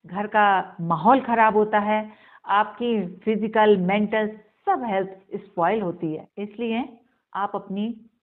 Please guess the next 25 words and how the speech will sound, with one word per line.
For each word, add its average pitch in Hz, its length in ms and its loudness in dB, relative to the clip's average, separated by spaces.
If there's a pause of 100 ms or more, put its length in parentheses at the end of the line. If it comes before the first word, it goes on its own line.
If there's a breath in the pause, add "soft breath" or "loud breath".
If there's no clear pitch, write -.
प्रायोरिटी 170 400 -8
सेट 151 400 -10
कीजिए, 214 540 -6 (400 soft breath)
जो 185 220 -6
ज़रूरी 185 520 0
है 277 200 2 (460)
उसे 240 240 -8 (160)
ज़रूर 214 300 2
कीजिए 175 540 0 (420 soft breath)
और 175 100 -12
दिखावे 185 480 -4
से 190 200 -8 (220)
हमेशा 180 380 -4
बचिए। 151 500 -6 (520 soft breath)
जब 214 220 -4
आप 226 320 -2
इस 285 160 -2
तरह 208 240 0
से 226 220 0
काम 190 320 0
करेंगे 208 460 2
तो - 360 -12
आप 175 240 -6
खुद 285 120 -4
देखेंगे 226 480 0